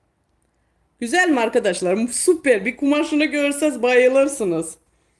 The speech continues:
Çok güzel. Allah hepinize benim gibi sevenler nasip eylesin. Artık et-, bunun için gecemi gündüzüme katıyorum ki insanlar sevsin. İnsanlar sevgilerini mesajlarla da gösteriyorlar. Mesajlar benim için çok değerli.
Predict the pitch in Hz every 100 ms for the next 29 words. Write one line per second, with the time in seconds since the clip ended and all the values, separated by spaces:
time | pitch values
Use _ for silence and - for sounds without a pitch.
0 | _ _ _ - 220 - 208 180 156 202
1 | 220 240 262 285 247 208 175 202 262 -
2 | _ _ _ _ 220 247 285 262 202 208
3 | 240 226 220 233 240 208 190 180 180 180
4 | 175 170 233 302 247 226 226 277 - _
5 | _ _ _ _ _ _ - 226 240 -
6 | 185 254 294 285 - 285 302 233 226 233
7 | 240 233 233 208 220 247 247 220 - 202
8 | 190 202 277 254 233 220 202 196 285 285
9 | - 277 277 277 _ _ _ - 277 269
10 | 269 262 233 - 269 226 247 240 226 247
11 | 262 277 262 226 269 254 226 185 180 190
12 | - 196 185 180 220 254 285 311 269 277
13 | 277 262 254 254 247 233 285 269 - 220
14 | 208 196 185 190 -